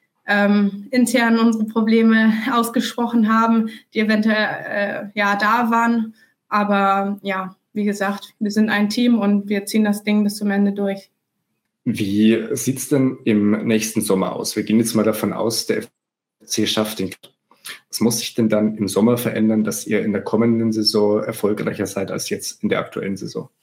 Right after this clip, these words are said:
Speaker 1: Ja, das wird man dann sehen, wenn's soweit ist, weil jetzt müssen wir uns auf die jetzige Saison konzentrieren und, ähm, auf die letzten Spiele. Deswegen will ich dazu auch noch nicht so viel sagen.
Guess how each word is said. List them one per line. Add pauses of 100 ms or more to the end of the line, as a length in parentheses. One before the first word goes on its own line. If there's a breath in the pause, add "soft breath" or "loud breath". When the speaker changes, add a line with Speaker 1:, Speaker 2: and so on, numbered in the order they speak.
(840)
Speaker 1:
Ja,
das
wird
man
dann
sehen,
wenn's
soweit
ist,
weil
jetzt
müssen
wir
uns
auf (420 loud breath)
die
jetzige
Saison
konzentrieren
und,
ähm,
auf
die
letzten
Spiele.
Deswegen
will
ich
dazu
auch
noch
nicht
so
viel
sagen.